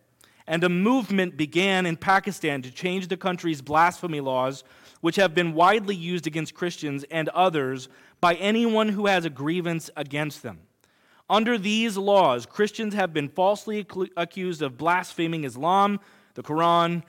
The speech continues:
and Muhammad. Shahzad and Shama clung to their faith in Jesus in their final moments, and their deaths were not in vain." That's where the report ends. You need to know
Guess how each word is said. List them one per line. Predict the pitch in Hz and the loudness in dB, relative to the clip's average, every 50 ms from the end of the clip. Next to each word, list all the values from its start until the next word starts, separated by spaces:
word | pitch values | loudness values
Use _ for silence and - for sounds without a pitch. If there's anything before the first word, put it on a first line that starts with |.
| _ _ _ | _ _ _
and | - 131 139 | -10 -6 -4
Muhammad. | 143 139 139 156 156 151 147 127 107 92 - _ _ _ _ _ _ _ _ _ _ | -4 -2 -2 0 0 0 0 -2 -6 -10 -14 _ _ _ _ _ _ _ _ _ _
Shahzad | - - 160 143 135 190 196 208 226 226 | -6 -6 -6 0 4 6 6 6 6 4
and | 202 170 165 156 | 2 -2 -6 -6
Shama | - - 170 165 170 170 170 151 135 131 123 - _ _ _ _ _ _ _ _ | -4 -4 -2 0 2 2 2 2 0 -2 -6 -10 _ _ _ _ _ _ _ _
clung | - - 196 208 214 220 214 | -4 2 4 6 6 4 4
to | - 208 208 | 0 0 2
their | 202 196 196 | 2 2 0
faith | - - 185 165 160 160 160 165 | -2 -2 -2 -2 -2 -2 -2 -4
in | 160 151 | -6 -6
Jesus | 139 135 143 139 139 143 143 139 151 | -6 -4 -4 -4 -4 -6 -8 -8 -8
in | 147 147 | -8 -6
their | 143 143 | -6 -6
final | 139 - 156 147 147 139 | -4 -4 -2 -2 -2 -2
moments, | 143 143 143 139 143 139 131 156 | -2 -2 -2 -2 -4 -4 -6 -4
and | 151 156 160 | -4 -2 0
their | 180 208 220 | 0 0 0
deaths | 175 175 214 233 233 - - | 2 2 2 2 2 0 -2
were | 185 190 190 | 0 0 2
not | 185 185 190 202 190 - | 4 4 4 4 4 2
in | 170 185 180 160 | -2 -4 -2 -2
vain." | 151 175 175 165 143 113 92 85 _ _ _ _ _ _ _ _ _ | -2 -2 0 -2 -4 -6 -10 -14 _ _ _ _ _ _ _ _ _
That's | 131 - | -14 -10
where | 160 156 | -8 -6
the | 147 | -6
report | 143 131 - - 156 147 143 127 | -6 -6 -4 -4 -4 -4 -4 -4
ends. | 151 156 151 139 135 123 135 | -6 -6 -4 -6 -8 -8 -6
You | 180 | -4
need | 208 202 185 165 | -4 -4 -2 -4
to | 170 156 | -6 -2
know | 147 147 143 147 147 | -2 -2 -2 -2 -6